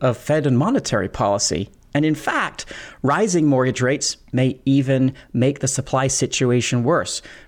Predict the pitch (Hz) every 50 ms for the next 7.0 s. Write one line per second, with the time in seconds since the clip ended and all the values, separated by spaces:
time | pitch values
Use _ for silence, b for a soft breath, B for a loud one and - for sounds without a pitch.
0 | B - 127 110 110 120 131 156 156 160 - - 123 147 151 139 - - 156 156
1 | 147 147 - - 151 147 139 147 127 127 143 170 190 185 - - 117 - 131 127
2 | 139 151 156 139 147 147 147 147 139 - - 143 160 165 147 139 127 127 - -
3 | - 139 139 139 - 135 123 139 143 139 - 131 120 113 123 127 131 - - 127
4 | 131 123 117 - - - _ - - 135 135 151 156 170 175 170 - 170 143 -
5 | - 165 190 214 - - - B B B B B B B B 135 131 123 117 123
6 | - - 165 156 147 160 151 - - 143 135 - - 139 139 156 180 190 190